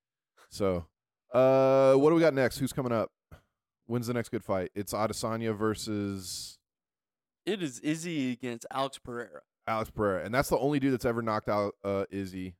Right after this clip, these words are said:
Speaker 1: uh, but that was in a different fight league, and that was years and years ago.
Speaker 2: Years and years ago.
Speaker 1: So they're
Speaker 2: It
Speaker 1: gonna
Speaker 2: was,
Speaker 1: hype that.
Speaker 2: it was with the kickboxing organization they were both a part of.
Speaker 1: Yeah.
Speaker 2: Izzy beat his ass for, like, five rounds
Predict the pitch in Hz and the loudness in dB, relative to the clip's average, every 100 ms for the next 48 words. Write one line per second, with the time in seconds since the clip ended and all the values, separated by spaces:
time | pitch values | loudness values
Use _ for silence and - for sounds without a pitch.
0 | _ 98 95 90 98 98 101 92 95 87 | _ -6 -4 -4 -6 -6 -6 -8 -10 -12
1 | - 95 82 90 85 87 67 80 82 80 | -8 -6 -6 -8 -8 -10 -10 -10 -8 -8
2 | 80 76 76 60 50 139 143 143 139 135 | -10 -16 -16 -16 -14 -8 -6 -6 -8 -8
3 | 131 123 123 127 104 117 120 117 113 104 | -8 -8 -8 -4 0 2 2 2 0 0
4 | 95 92 - 151 160 160 160 156 - 127 | 0 -2 -6 -4 -4 -2 -4 -4 -6 -8
5 | 143 135 131 131 - 135 131 123 127 123 | -8 -6 -4 -4 -6 -8 -8 -8 -10 -8
6 | 127 - 127 123 123 135 131 _ 131 123 | -8 -8 -8 -8 -6 -6 -8 _ -10 -8
7 | 120 - - 117 80 139 147 139 - 135 | -10 -14 -6 -2 -2 -2 -6 -8 -6 -6
8 | 135 135 123 127 - 113 113 - - 120 | -6 -6 -6 -8 -10 -12 -12 -12 -12 -12
9 | 120 123 127 131 131 | -10 -8 -8 -8 -10